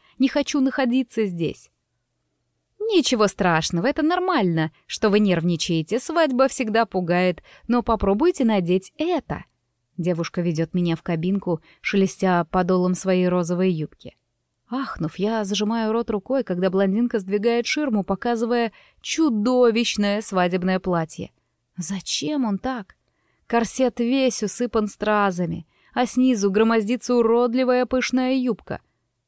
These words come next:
Я утону в таком платье!" Оно не элегантное, не стильное. "Ого! Это... эм... нечто!" Ева разводит руки в стороны, намекая на огромные размеры.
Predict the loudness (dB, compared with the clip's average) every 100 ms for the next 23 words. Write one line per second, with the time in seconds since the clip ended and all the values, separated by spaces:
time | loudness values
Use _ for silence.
0 | -10 -6 -4 -4 -2 0 2 0 0 -2
1 | -2 -2 0 0 -2 -10 -14 _ _ _
2 | 0 4 6 6 6 4 4 2 4 4
3 | 4 2 0 2 2 0 -2 0 2 2
4 | 2 0 -4 _ _ _ _ _ _ 2
5 | 4 6 6 6 2 -2 _ _ _ _
6 | 0 0 2 4 4 2 -2 _ _ 0
7 | 2 2 2 0 0 2 2 2 0 2
8 | 0 -2 _ _ _ _ _ 0 4 6
9 | 6 4 4 2 2 0 0 0 -2 0
10 | 2 2 2 2 2 2 2 2 4 4
11 | 4 4 4 2 2 2 0 -4